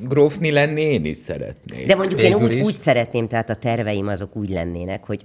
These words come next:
Speaker 2: hogy ezt a teljes életemet a kis családommal vigyem át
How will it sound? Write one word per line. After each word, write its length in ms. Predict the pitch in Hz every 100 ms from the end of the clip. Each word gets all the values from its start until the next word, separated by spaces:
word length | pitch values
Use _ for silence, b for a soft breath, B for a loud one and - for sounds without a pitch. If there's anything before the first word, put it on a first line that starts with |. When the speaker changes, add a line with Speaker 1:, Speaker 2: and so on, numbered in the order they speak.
| -
Speaker 2:
hogy 140 | 110 -
ezt 320 | 135 131 -
a 40 | 90
teljes 520 | - 107 85 82 -
életemet 760 | 92 85 82 - 82 82 98 - - - b b b
a 80 | -
kis 220 | - -
családommal 680 | - 90 87 87 98 107 101
vigyem 400 | 95 101 95 73
át 440 | 73 113 - -